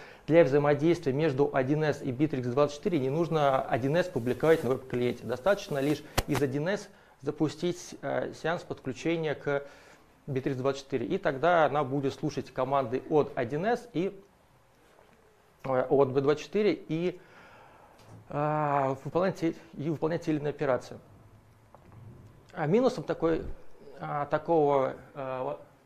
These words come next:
такой с-, типа связи заключается в том, то, что нужно постоянно держать подключение к Битрикс двадцать четыре, что,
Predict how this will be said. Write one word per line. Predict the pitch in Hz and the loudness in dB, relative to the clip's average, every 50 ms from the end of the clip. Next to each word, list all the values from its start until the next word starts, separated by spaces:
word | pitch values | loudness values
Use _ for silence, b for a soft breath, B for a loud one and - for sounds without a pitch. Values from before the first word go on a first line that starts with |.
| _ - | _ -10
такой | 156 143 - 156 147 | -8 -2 -2 -2 -2
с-, | - 160 | -2 -6
типа | - - - 151 - 151 | -8 -6 -6 -4 -4 -4
связи | - - 147 147 143 123 - - B B B B | -4 0 2 2 2 2 -2 -6 B B B B
заключается | B - - - 196 190 - - | B -14 -4 -2 0 0 0 0
в | |
том, | - 214 208 - | 0 0 2 2
то, | 175 156 | -2 -2
что | - - | -2 -2
нужно | 143 160 175 160 165 | 0 0 0 -2 -2
постоянно | - - - - - 156 160 165 151 143 | -4 -6 -12 -10 -2 0 0 0 0 0
держать | 123 127 139 127 123 151 147 139 - b b b b b b b - | -2 -2 -4 0 2 2 2 2 2 b b b b b b b -6
подключение | 147 - - - 165 - - 170 143 139 | -6 -4 -2 -4 -2 0 0 0 2 0
к | 127 | 0
Битрикс | 135 156 151 156 147 143 131 | 0 -2 -2 -2 -4 -4 0
двадцать | 143 156 156 147 - | 0 0 0 0 -4
четыре, | - - - - 220 233 180 156 | -12 -14 -6 -4 -2 0 0 0
что, | - - - 160 151 151 147 143 139 127 - - - | -2 -2 0 2 4 4 6 6 4 4 2 0 -4